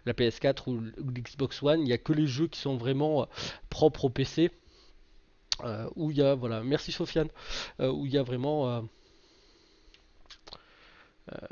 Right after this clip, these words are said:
une optimisation en général, c'est du foutage de gueule. Euh, Watch Dogs, déjà que sur console c'était du foutage de gueule,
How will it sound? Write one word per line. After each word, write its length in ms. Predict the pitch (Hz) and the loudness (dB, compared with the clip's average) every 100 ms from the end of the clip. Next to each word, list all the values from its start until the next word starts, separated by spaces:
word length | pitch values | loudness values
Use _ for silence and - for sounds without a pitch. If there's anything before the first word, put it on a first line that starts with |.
| - - - | -14 -12 -8
une 180 | 139 | -4
optimisation 880 | 131 - 139 131 131 - 151 147 123 | -4 -4 -2 0 0 -2 -2 0 -2
en 60 | 113 | -4
général, 460 | 117 123 135 139 | -2 0 2 2
c'est 160 | 117 120 | -2 -8
du 80 | 113 | -8
foutage 320 | - 139 120 | -6 -4 -2
de 80 | 143 | 0
gueule. 300 | 151 151 113 | 2 2 2
Euh, 180 | 117 113 | -2 -2
Watch 420 | 113 131 - - | 0 -2 -2 2
Dogs, 340 | 160 147 123 - - | 4 4 0 -6 -6
déjà 260 | 139 147 170 | -2 2 2
que 80 | - | 2
sur 140 | 147 | 0
console 360 | 147 - 165 151 | 0 4 6 6
c'était 280 | 131 127 | 0 -2
du 100 | 120 | -4
foutage 320 | 113 - 135 113 | -6 -6 -4 -2
de 100 | 139 | 0
gueule, 240 | 156 | 0